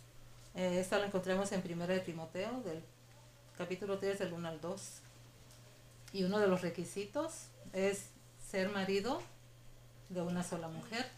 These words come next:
Y esto es exclusivo del hombre. Solo el hombre puede tener una sola mujer, <laughs> puede tener una mujer. Entonces, ser maridos de una sola mujer.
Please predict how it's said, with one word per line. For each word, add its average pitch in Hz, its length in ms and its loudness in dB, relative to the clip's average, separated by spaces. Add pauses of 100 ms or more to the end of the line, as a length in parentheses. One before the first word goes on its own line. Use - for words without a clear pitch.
(1400)
Y 185 120 4
esto 190 480 8
es 185 280 6 (420)
exclusivo 214 800 -2 (200)
del 165 260 -2
hombre. 196 260 -2 (2250)
Solo 196 240 8
el 190 140 10
hombre 196 600 8 (300)
puede 196 160 6
tener 185 340 6
una 190 180 4
sola 185 240 -2
mujer, 190 220 2 (400)
<laughs> - 420 -18
puede 185 140 4
tener 175 260 2
una 170 160 0
mujer. 175 300 -8 (520)
Entonces, 170 380 -6
ser 196 260 6
maridos 196 400 6
de 190 80 2
una 185 160 4
sola 156 220 -6
mujer. 175 300 -8